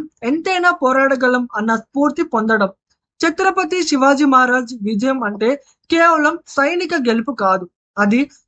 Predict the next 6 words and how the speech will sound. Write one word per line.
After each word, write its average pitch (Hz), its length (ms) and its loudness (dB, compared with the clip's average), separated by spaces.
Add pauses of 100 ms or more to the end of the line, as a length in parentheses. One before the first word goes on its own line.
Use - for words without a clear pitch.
స్వయం 294 400 2
ప్రతిష్ట, 240 380 -2 (500)
ఆత్మగౌరవం, 254 880 2 (360)
హిందూ 349 300 2
ధర్మ 302 280 2 (120)
పరిరక్షణకు 247 800 -2